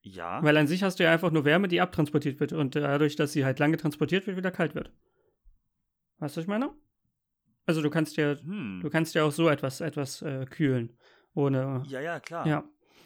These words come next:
Speaker 2: Aber die, der moderne Kühlschrank, so wie er jetzt oder wie er kommerziell vermarktet wird, seit achtzehnhundertvierunddreißig.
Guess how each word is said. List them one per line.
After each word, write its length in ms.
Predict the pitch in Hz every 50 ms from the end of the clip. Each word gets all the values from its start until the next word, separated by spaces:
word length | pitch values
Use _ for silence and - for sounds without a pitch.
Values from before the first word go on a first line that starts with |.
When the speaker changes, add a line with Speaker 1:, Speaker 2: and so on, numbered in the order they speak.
| - -
Speaker 2:
Aber 200 | 151 139 147 151
die, 300 | 135 139 143 143 143 139
der 200 | 139 - 151 135
moderne 420 | 135 135 131 127 143 151 196 220 220
Kühlschrank, 500 | 220 220 214 214 - 220 220 240 - _ _
so 200 | - - 156 143
wie 40 |
er 80 | 151 151
jetzt 280 | 143 156 151 - - -
oder 240 | 175 165 147 143 127
wie 60 | 139
er 120 | 139 135
kommerziell 440 | 131 - 143 143 139 135 - 147 143
vermarktet 460 | - - 143 147 180 208 - 226 196
wird, 180 | 214 202 196 -
seit 200 | - 170 151 -
achtzehnhundertvierunddreißig. 1160 | - 160 - - - - 156 147 - - 143 135 131 131 - 131 127 127 - - - - -